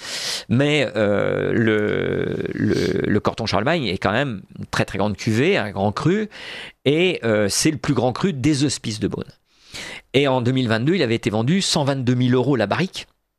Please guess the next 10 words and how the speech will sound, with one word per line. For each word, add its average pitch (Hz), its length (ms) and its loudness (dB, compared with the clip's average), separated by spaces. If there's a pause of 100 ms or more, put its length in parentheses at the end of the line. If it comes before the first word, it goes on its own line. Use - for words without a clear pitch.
(360)
Donc 95 160 0
une 98 100 0
ba-, 95 160 -2
une 101 160 0
pièce - 540 -2 (120)
de, - 280 -6
une 98 100 -2
pièce 123 320 0
qui - 120 -8
est, - 60 -6